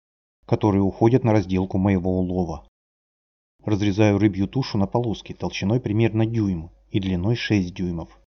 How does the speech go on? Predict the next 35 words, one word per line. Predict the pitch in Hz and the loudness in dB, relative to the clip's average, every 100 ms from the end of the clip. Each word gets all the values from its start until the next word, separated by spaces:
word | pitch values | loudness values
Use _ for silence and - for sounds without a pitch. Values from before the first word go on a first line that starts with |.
| _ _ _ | _ _ _
Прокалываю | 104 - 131 127 113 | -4 0 0 0 -2
в | 101 | 0
них | 117 | 0
отверстия | 139 - 101 - - 90 | 0 -2 -2 -2 -8 -10
и | - 104 | -8 -4
нанизываю | 98 98 104 120 120 | 0 0 0 0 2
на | 120 | 2
веревочку, | 120 117 90 85 - 90 | 2 2 0 -4 -8 -12
чтобы | - - 90 | -8 -8 -2
высушить | 107 107 - 117 117 | -2 -4 -6 -6 -6
их | - | -4
на | 107 | -6
солнце. | - 90 170 - - _ _ _ _ _ _ _ | -6 -8 -8 -12 -20 _ _ _ _ _ _ _
А | - | -6
когда | 101 107 | -2 -2
спускается | - 104 - 104 92 98 | -2 -8 0 0 0 -2
вечер, | 95 147 - - _ _ _ _ _ _ | 0 0 -4 -10 _ _ _ _ _ _
выбрасываю | 110 107 113 120 - 101 101 | 0 4 4 4 2 0 2
ее | 98 95 | 2 0
кости | - 160 165 - | 2 0 0 -8
и | 90 | -2
голову | 120 151 101 80 | 0 2 -2 -4
как | - - | -8 0
можно | 123 120 117 | 0 2 2
дальше | 117 85 - - - _ _ _ | 2 2 -4 -12 -18 _ _ _
и | 117 | -6
как | - - | -4 -2
можно | 113 101 98 | 0 2 -2
быстрее | 92 - 101 139 | -4 -2 2 4
выполаскиваю | 98 92 95 107 - 123 123 | 2 0 0 -2 -2 -4 -2
в | 95 | 0
море | 107 117 | 2 2
пропитанные | - 95 110 107 127 117 | 0 -4 -2 0 2 2
кровью | 110 98 95 101 | 0 -2 -2 -2
губки. | 101 101 - - | -2 -2 -4 -14